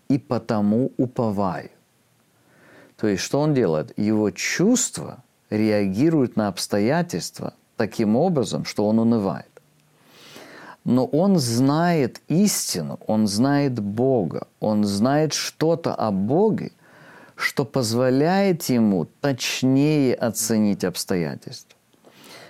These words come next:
По сути дела, если сказать просто, уныние только тогда заполняет или захватывает сердце человека, когда он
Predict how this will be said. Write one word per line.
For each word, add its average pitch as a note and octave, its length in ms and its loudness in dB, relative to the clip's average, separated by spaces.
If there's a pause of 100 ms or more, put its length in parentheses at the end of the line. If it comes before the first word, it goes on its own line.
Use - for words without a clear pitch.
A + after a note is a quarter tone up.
(120)
По - 60 -2
сути A3+ 300 0
дела, B2 260 2
если G#2 320 0
сказать G#2+ 460 -2
просто, G#3 420 -2 (1000)
уныние B2+ 640 4
только G#2 320 0
тогда B2+ 720 0 (360)
заполняет G#2+ 960 0
или E2+ 80 0
захватывает E2+ 800 -2
сердце - 360 -4
человека, E3+ 560 -2 (760)
когда A2+ 420 -2
он F#3 340 2